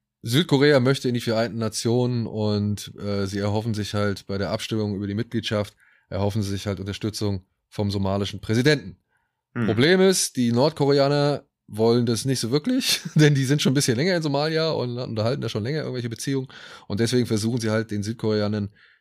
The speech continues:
Speaker 1: die Suppe so oft es geht zu versalzen. Bis dann jetzt halt wirklich der Bürgerkrieg ausbricht, Anfang der neunziger Jahre, einundneunzig war es genau, äh, soweit ich weiß, und
Speaker 2: Mhm.
Speaker 1: in der Stadt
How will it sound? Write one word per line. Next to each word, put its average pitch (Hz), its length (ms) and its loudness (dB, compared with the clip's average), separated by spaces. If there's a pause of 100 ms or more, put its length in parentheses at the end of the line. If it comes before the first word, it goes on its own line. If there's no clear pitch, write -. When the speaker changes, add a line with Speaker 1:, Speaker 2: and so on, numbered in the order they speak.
(100)
Speaker 1:
die 113 120 2
Suppe 117 300 2
so 104 140 0
oft 110 160 -2
es 101 140 -4
geht 104 200 -6
zu 110 120 -6
versalzen. 113 640 2 (800)
Bis 208 300 6
dann 202 240 4
jetzt 175 240 0
halt 151 240 0
wirklich 143 440 0
der 120 140 -2
Bürgerkrieg 117 560 -2
ausbricht, - 760 -8 (500)
Anfang 110 540 -2
der 107 100 -2
neunziger 107 380 -4
Jahre, 110 300 -4
einundneunzig 113 560 -6
war 113 100 -6
es 113 100 -10
genau, 110 340 -8 (840)
äh, 113 300 0
soweit 107 240 -4
ich 104 60 -6
weiß, 113 260 -4 (140)
und 117 720 2
Speaker 2:
Mhm. - 0 - (380)
Speaker 1:
in 151 180 2
der 143 120 6
Stadt - 460 0